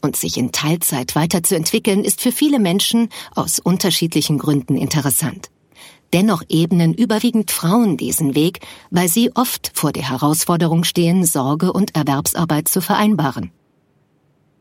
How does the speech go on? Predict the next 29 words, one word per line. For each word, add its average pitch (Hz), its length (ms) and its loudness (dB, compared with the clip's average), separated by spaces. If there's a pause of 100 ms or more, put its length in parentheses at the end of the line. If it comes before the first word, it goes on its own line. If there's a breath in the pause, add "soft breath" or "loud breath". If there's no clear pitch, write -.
(160)
Jennifer 226 420 2
Mansei, 165 680 0
Abteilungsleiterin 226 1120 2
Frauen 156 540 2
Diversity 156 840 0
bei 151 140 -2
der 143 220 -4
I 156 80 4
G 151 120 2
B 143 160 0
C - 160 -2
E, 135 280 0
weiß, 143 380 0 (540 soft breath)
das - 180 0
Thema 302 280 2
Führen 285 340 2
im 220 160 2
Team 254 320 2
wird 226 160 -4
von 240 200 2
Frauen 262 400 2
getrieben - 640 -2
und 160 160 2
gestaltet. - 600 -4 (460)
Sie 226 260 2
sieht 294 200 0
immense 175 420 2
Chancen 147 560 0
darin, 135 440 0